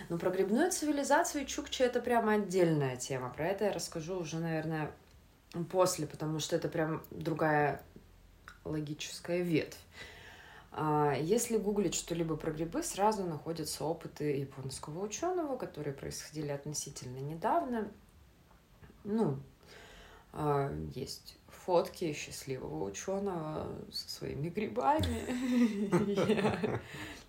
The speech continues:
Я, я обязательно оставлю в Telegram-канале ссылку, на который есть под выпуском. Он, а, взял модель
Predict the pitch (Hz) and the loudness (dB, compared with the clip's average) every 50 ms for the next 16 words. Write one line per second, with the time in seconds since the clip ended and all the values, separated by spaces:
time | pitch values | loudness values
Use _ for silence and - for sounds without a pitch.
0 | - - - - - - - - - - - - - - - - 180 185 185 185 | -20 -20 -20 -20 -20 -20 -20 -16 -16 -18 -18 -18 -20 -18 -8 -2 2 6 8 8
1 | 190 180 180 180 175 185 185 185 185 180 175 175 170 170 170 - - 180 170 160 | 8 6 4 4 6 6 6 6 4 0 2 2 2 2 2 2 4 4 4 6
2 | 156 151 147 - - - 147 147 147 156 151 151 156 151 - 147 143 151 175 226 | 4 -2 -4 -6 -6 -2 -2 0 0 2 0 0 0 -2 -4 -4 -2 0 0 2
3 | 269 277 262 254 247 - - - - 208 208 202 - 190 196 202 196 190 - - | 2 0 -2 -2 -4 -6 -8 -6 -4 -4 -6 -4 -4 -2 -2 -2 -4 -4 -8 -6
4 | 196 196 190 180 180 180 202 - - - - - - 202 - 208 - - - - | -4 -4 -4 -4 -4 -6 -6 -6 -8 -14 -14 -8 -4 -4 -4 -4 -6 -10 -20 -20
5 | - - - - - - 196 190 214 214 214 180 175 - - 170 160 165 - - | -20 -20 -20 -20 -12 -8 0 4 4 4 4 2 -4 -4 -4 -4 -6 -6 -8 -12
6 | - - - - - - - - - - - - - - - - - - - - | -18 -18 -18 -18 -18 -18 -18 -18 -20 -20 -20 -20 -20 -20 -20 -20 -20 -20 -20 -20
7 | - - - - - - - 180 196 226 269 302 311 311 302 285 - - - - | -20 -20 -20 -20 -16 -2 0 4 6 6 6 6 6 4 2 0 -2 -4 -2 2
8 | 202 208 208 208 208 202 208 196 185 170 170 175 220 233 233 220 220 208 190 180 | 4 4 6 6 6 6 4 4 2 -2 2 6 8 10 12 12 12 10 8 4
9 | 170 - - - - - - - - - - - - - - - - _ _ - | 0 -6 -12 -20 -20 -20 -20 -20 -20 -20 -20 -20 -20 -20 -20 -20 -20 _ _ -20
10 | - - - - - _ - - - - - - - - - - - - - 139 | -20 -20 -20 -20 -20 _ -20 -20 -20 -20 -20 -20 -20 -20 -18 -12 -10 -8 -6 -4
11 | 147 - - - 175 175 175 180 190 196 196 180 180 220 220 214 196 180 180 170 | -4 -4 -2 -2 -2 0 0 0 0 0 0 6 10 12 12 12 12 10 8 2
12 | - | -2